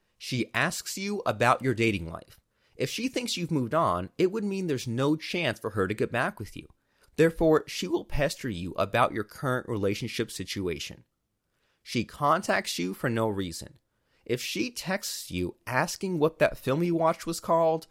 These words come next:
or calls you to see what the name of that restaurant was, then she's definitely still into you. However, don't be fooled. Just because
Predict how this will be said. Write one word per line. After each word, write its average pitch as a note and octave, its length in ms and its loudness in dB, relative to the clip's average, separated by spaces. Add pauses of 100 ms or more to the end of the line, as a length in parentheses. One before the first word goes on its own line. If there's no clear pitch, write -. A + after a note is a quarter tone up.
(140)
or - 140 2
calls E3 420 6
you D#3 80 -4
to D3+ 80 -8
see C#3+ 400 0
what A#2+ 160 -8
the - 80 -6
name B2 220 2
of C3 80 -4
that - 200 -2
restaurant C#3 500 2
was, D3 380 2 (280)
then A#2 120 0
she's B2 280 -4
definitely G#2+ 640 0
still G2 380 -2
into E2+ 260 -8
you. - 200 -14 (640)
However, F#3+ 520 6
don't F#3+ 180 4
be G3 140 -2
fooled. - 460 2 (440)
Just G3 220 -4
because D3 420 0